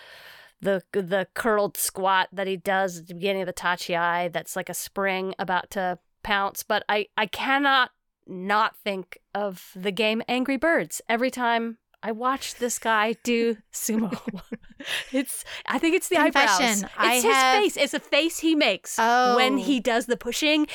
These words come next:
Speaker 1: It's such an angry looking face.
Speaker 2: He looks like an angry bird.
Speaker 1: And yes, and it's those
Speaker 2: Oh.
Speaker 1: eyebrows. You know how you have an Ikioi eyebrow thing?
Speaker 2: Yeah.
Speaker 1: I guess that I have a Daisho Angry Birds eyebrow thing.
Speaker 2: Yeah, he does look very m-, fierce. Like, he has a
Speaker 1: Yes.
Speaker 2: good mean face. If I was
Speaker 1: Yeah.
Speaker 2: on the other side of it, I would be, like,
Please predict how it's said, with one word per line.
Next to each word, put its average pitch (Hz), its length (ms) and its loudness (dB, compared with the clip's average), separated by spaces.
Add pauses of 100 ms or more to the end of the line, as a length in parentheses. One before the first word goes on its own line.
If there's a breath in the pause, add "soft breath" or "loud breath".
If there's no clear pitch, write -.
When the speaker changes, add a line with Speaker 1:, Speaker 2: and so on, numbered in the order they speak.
(100)
Speaker 1:
It's 226 180 -2
such - 540 0
an 226 200 0
angry 240 640 4
looking 226 360 0
face. 196 240 0
Speaker 2:
He 247 80 4
looks 392 160 0
like 220 100 -4
an 208 80 -2
angry 196 200 -6
bird. 185 300 -4
Speaker 1:
And 262 160 4
yes, 294 400 0
and 240 160 2
it's 233 140 0
those 240 200 2
Speaker 2:
Oh. 180 60 -2
Speaker 1:
eyebrows. 175 600 -2
You 302 120 2
know 453 220 4
how 349 140 0
you 285 180 -2
have 285 160 0
an 220 80 -6
Ikioi 196 460 -2
eyebrow 185 440 0
thing? 190 400 -4
Speaker 2:
Yeah. 220 380 4 (180)
Speaker 1:
I 262 140 2
guess 226 460 0
that 214 140 -2
I 214 120 2
have 208 180 -4
a 202 40 -10
Daisho 320 680 2 (400 loud breath)
Angry 254 300 2
Birds 220 320 0
eyebrow 180 340 0
thing. 175 160 -2
Speaker 2:
Yeah, 185 100 2
he 214 120 0
does 285 240 0
look 262 160 0
very 208 280 0
m-, 202 220 -2 (160)
fierce. 190 380 0
Like, 196 80 -2
he 240 120 2
has 247 140 2
a 254 40 2
Speaker 1:
Yes. 190 120 -4
Speaker 2:
good 262 260 2
mean 202 340 -2
face. 170 260 0
If 196 80 -6
I 214 80 2
was 247 80 4
Speaker 1:
Yeah. 233 120 6
Speaker 2:
on 254 60 -2
the 233 100 -2
other 226 160 2
side 226 240 2
of 226 80 2
it, 226 120 2
I 208 200 2
would 208 180 2
be, 202 340 2
like, - 200 0